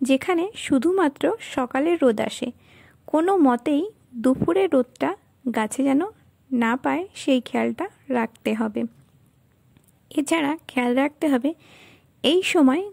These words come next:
গাছে অতিরিক্ত জল যেন কখনোই না হয়। অতিরিক্ত জলের জন্য যেমন গাছের কুঁড়ি ঝরে যায়,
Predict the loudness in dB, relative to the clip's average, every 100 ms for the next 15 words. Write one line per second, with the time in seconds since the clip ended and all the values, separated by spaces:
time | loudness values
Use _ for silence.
0 | -6 -4 -2 -4 -2 -2 -2 -10 _ -2
1 | 2 2 0 0 0 2 2 2 2 2
2 | -2 _ -6 -4 0 2 4 2 0 -2
3 | -4 -6 -10 _ _ -20 -20 -20 _ -4
4 | 0 4 2 2 0 0 2 2 2 2
5 | 2 2 0 -6 _ -4 0 4 4 2
6 | -4 _ -8 -4 -4 -4 -6 0 2 2
7 | 2 0 2 0